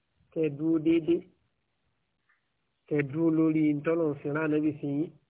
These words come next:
Bákan náà, Ọlọ́run ní, wa, Ànábì ní, "Wa an tunafihu man wallahu Allahu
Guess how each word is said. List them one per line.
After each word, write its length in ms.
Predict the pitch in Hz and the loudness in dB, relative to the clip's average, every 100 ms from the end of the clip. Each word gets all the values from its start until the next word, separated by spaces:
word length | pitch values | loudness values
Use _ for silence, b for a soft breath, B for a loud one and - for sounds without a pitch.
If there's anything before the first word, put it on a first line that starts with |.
| _ _ _ _ _ | _ _ _ _ _
Bákan 280 | 175 175 175 | -4 -2 0
náà, 140 | 175 170 - | 0 -2 -4
Ọlọ́run 320 | 156 170 175 165 | -4 0 2 2
ní, 100 | 170 | 0
wa, 200 | 170 151 151 - | 0 -2 -4 -6
Ànábì 340 | 147 160 190 180 | -6 -2 0 0
ní, 80 | 175 | 2
"Wa 120 | 160 | 0
an 160 | 175 190 | 0 -4
tunafihu 720 | 170 147 165 175 170 147 165 190 - - _ _ _ _ - | -4 -2 0 0 -4 -6 -2 -2 -6 -16 _ _ _ _ -4
man 140 | 175 | -2
wallahu 540 | 175 151 143 156 165 - | 0 -2 0 0 0 0
Allahu 720 | 147 143 160 175 147 151 - | -4 -2 0 0 -2 -4 -6